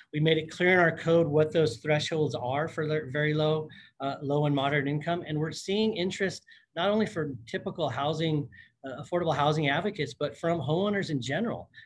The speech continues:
They can do this. And we made it clear in our code that they can do that. And working with Jared and the Housing Commission, we're gonna make it more, uh, easy for them to understand the language, uh, and the thresholds. And we can get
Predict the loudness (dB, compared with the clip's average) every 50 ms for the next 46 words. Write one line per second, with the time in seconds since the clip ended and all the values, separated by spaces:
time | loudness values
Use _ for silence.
0 | -20 _ _ -2 -2 -2 -2 -2 -2 -2 0 0 0 0 0 -2 -2 -6 -10 -16
1 | -20 _ _ _ _ -10 -6 -4 -2 -2 0 0 0 -2 -4 -6 -4 -2 -2 0
2 | 0 0 -2 -2 0 0 0 0 -2 -4 -6 -8 -10 -8 -8 -8 -6 -4 -4 -2
3 | 0 0 0 0 -2 -4 -10 -18 -20 -20 _ _ -8 -6 -6 -6 -6 -8 -10 -12
4 | -10 -6 -4 -2 -2 0 0 0 0 0 -2 -2 -2 0 0 0 0 -2 -2 -2
5 | -2 -2 -4 -4 -6 -6 -4 -4 -4 -4 -6 -8 -8 -6 -6 -4 -4 -4 -4 -4
6 | -6 -8 -8 -8 -6 -6 -6 -6 -8 -10 -16 -20 -20 _ _ -10 -8 -6 -6 -6
7 | -8 -10 -16 -14 -8 -8 -6 -4 -6 -6 -8 -6 -6 -4 -4 -4 -4 -6 -8 -8
8 | -6 -6 -4 -4 -6 -6 -6 -6 -4 -4 -4 -4 -4 -4 -4 -4 -4 -4 -4 -4
9 | -4 -4 -8 -12 -16 -20 -20 _ _ -8 -8 -6 -6 -6 -6 -6 -6 -6 -8 -10
10 | -8 -6 -6 -6 -6 -8 -10 -10 -12 -12 -14 -16 -20 -20 _ _ _ _ _ _
11 | _ _ _ _ _ _ _ _ _ _ _ _ _ _ _ -20 -14 -10 -6 -6
12 | -4 -4 -2 0 0 0